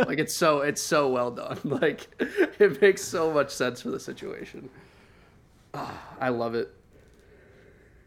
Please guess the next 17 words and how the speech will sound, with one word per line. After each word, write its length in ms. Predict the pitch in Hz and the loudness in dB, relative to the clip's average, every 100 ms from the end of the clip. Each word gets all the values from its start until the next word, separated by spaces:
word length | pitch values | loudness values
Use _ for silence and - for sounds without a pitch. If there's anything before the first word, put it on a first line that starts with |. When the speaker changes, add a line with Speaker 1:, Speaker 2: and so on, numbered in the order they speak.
| - - _ - _ - _ _ - _ _ - - - | -20 -20 _ -20 _ -20 _ _ -20 _ _ -20 -10 4
Speaker 1:
Yeah, 400 | 151 139 117 - | 6 6 4 2
like, 200 | 139 131 | 2 4
this 220 | 143 151 | 4 2
is, 140 | 151 107 | 0 0
this 240 | 139 135 | 0 2
is 100 | 127 | 4
it. 200 | 123 117 | 4 4
So 120 | 135 | 2
in 100 | 123 | 2
twenty 300 | 120 165 170 | 2 2 2
seventeen, 640 | 156 139 120 113 135 120 107 | 2 0 0 -4 -2 -2 0
they, 120 | 107 | -2
Duke 560 | 110 135 113 123 131 131 | -2 -6 -6 -2 0 0
and 120 | 107 | -2
Bengi 320 | 107 110 131 | -4 -4 -4
left, 280 | 139 165 - | -4 -4 -4
and, 180 | 107 | -4